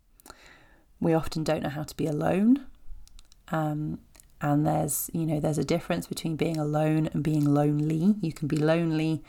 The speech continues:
in a marriage, in a family, in a massive crowd. You can be comfortably alone, um, by yourself or,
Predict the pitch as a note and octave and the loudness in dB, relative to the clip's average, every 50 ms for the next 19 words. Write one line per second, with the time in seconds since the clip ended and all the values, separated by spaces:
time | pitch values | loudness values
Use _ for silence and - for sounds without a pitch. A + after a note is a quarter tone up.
0 | - - - - - - - - E3+ D#3+ D#3 D#3+ D#3+ E3 E3+ E3 E3+ E3 - - | -20 -20 -20 -20 -20 -12 -4 0 2 2 4 4 4 2 2 2 0 -2 -2 -4
1 | D#3+ D#3+ - - D#3+ E3 D#3+ D#3+ D#3+ D#3+ D#3+ D#3+ D#3+ D#3+ - - D#3 D#3 D#3+ D#3+ | -4 -4 -4 -4 -4 -4 -4 -4 -6 -8 -8 -8 -8 -8 -8 -6 -6 -6 -6 -8
2 | - - - D3 - - - D3+ D#3+ D#3 D#3 D#3 D#3+ D3+ - - - - E3 E3 | -8 -8 -10 -12 -8 -6 -4 -4 -4 -4 -6 -6 -8 -10 -12 -14 -10 -10 -8 -8
3 | - - - D#3 D3+ D3 D3 E3 D#3+ D#3+ D#3+ D#3 D#3 C#3+ - - - - - - | -8 -8 -8 -8 -6 -4 -4 -4 -4 -2 -4 -4 -6 -8 -10 -14 -20 -20 -20 -20
4 | - _ _ - - - A#2+ - - - - - - - D#3+ D#3+ D#3+ D#3+ D#3 D#3 | -20 _ _ -8 -4 -2 -2 -2 -2 -4 -8 -10 -8 -6 -4 -2 0 0 2 2
5 | D#3 D#3 D#3 D#3 D#3 D#3 D#3 D3+ - - - - - _ _ - - _ - - | 4 4 2 2 0 -2 -4 -4 -6 -10 -20 -20 -20 _ _ -20 -20 _ -8 -4
6 | D#3 D#3 D3+ D3 D3 D3 D3 D3 D3+ - - - _ _ - - - E3 D#3+ D#3 | -2 0 0 0 0 0 -2 -2 -4 -4 -8 -12 _ _ -14 -6 -2 0 0 0
7 | D3+ D#3+ D#3 C#3 - D#3 D#3 D#3 D#3+ D3+ - - - E3+ E3+ E3 D#3+ D#3 - | 0 -4 -4 -4 -2 0 0 0 -2 -6 -6 -4 -2 0 2 2 0 -2 -4